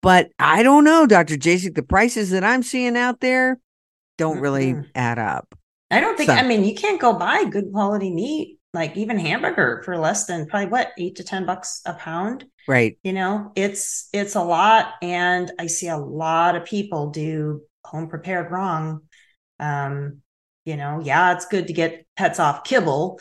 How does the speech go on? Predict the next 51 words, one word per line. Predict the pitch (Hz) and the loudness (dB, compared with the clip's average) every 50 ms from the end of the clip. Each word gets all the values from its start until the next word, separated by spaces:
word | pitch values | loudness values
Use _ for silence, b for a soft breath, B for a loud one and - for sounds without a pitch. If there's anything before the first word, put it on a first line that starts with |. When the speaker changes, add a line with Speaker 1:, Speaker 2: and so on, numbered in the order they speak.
| b b b | b b b
Speaker 2:
So | - 156 | -6 -4
when | 151 156 | -4 -2
I | |
talk | 151 180 190 180 180 180 | 0 2 2 2 2 0
to | 160 | -6
people, | 151 175 151 - 170 165 156 | -4 -4 -4 -2 -2 -2 0
they've | 147 139 135 147 | 0 -2 -4 -2
made | 160 160 160 156 147 | -2 -2 -2 0 0
that | 160 160 151 - - | 0 0 -2 -2 -4
step, | - - 165 151 175 202 - - - | -4 2 4 4 4 2 0 -6 -6
which | 156 156 156 - | -6 -6 -6 -4
is | 170 160 160 156 - | -6 -8 -8 -2 2
good | 214 208 180 165 165 165 | 4 6 6 6 4 2
that | 165 165 151 160 | 0 -2 -2 -2
they're | 156 151 151 143 | 0 0 0 0
aware | 147 170 226 226 185 | 0 0 0 0 0
of | 151 | 0
that. | 151 151 143 143 147 127 - - | 0 0 0 0 0 -2 -4 -4
But, | - 156 147 143 139 - B B B B B B B B _ - | 0 2 4 4 2 0 B B B B B B B B _ -8
um, | - 147 147 143 143 139 - - - | -4 -2 -2 -2 -2 -4 -6 -4 0
it's | 196 220 220 220 - | 0 2 0 0 -4
really, | 180 175 185 185 185 - | -4 -2 0 0 2 2
and | 196 214 | 2 2
especially | 220 208 - 381 381 381 349 226 | 0 0 0 0 0 2 0 0
getting | - 214 214 214 202 196 | 2 2 2 2 2 0
all | 185 185 | 0 0
these | 190 180 175 156 | 0 -2 -4 -6
different | - 185 160 196 170 - - | -8 -10 -8 -8 -10 -8 -6
organs, | 156 165 175 180 208 214 202 214 226 202 - - | -6 -4 -4 -2 -2 -2 -2 -2 -2 -2 -4 -4
like, | - 180 165 - - - _ _ - | -6 -6 -8 -8 -12 -20 _ _ -20
eh, | - - - - | -20 -18 -16 -12
where | 208 196 214 226 | -10 -8 -8 -8
are | 247 | -8
you | 277 269 220 | -8 -10 -10
gonna | 269 254 247 214 | -8 -8 -8 -4
go | 220 226 | -4 -4
buy | 185 - - - - 190 269 | -4 -4 -8 -8 -8 -6 -6
those? | 247 151 - - - 147 | -6 -8 -10 -12 -12 -10
Where | 170 196 | -6 -4
are | 233 | -4
you | 247 | -2
gonna | 233 233 214 | -2 -4 -2
go | 202 214 190 | -2 -4 -2
buy | - 185 170 175 185 196 190 165 - - - - | -2 -2 0 0 0 -2 -2 -4 -6 -8 -10 -8
spleen | - - - - - 170 180 196 202 196 180 156 | -8 -8 -8 -8 -8 -6 -4 -4 -2 -4 -4 -4
or | 143 139 | -6 -8
lung? | 139 160 180 196 185 147 - - 151 180 170 - | -6 -4 -4 -2 -2 -4 -4 -6 -10 -12 -12 -14
You | - - 170 165 | -14 -12 -10 -8
know, | 151 151 156 160 | -6 -6 -6 -6
it's, | 170 147 - - - - - _ - | -6 -8 -10 -12 -16 -18 -18 _ -12
it's, | 151 151 151 - - - - - | -12 -12 -10 -12 -12 -12 -14 -18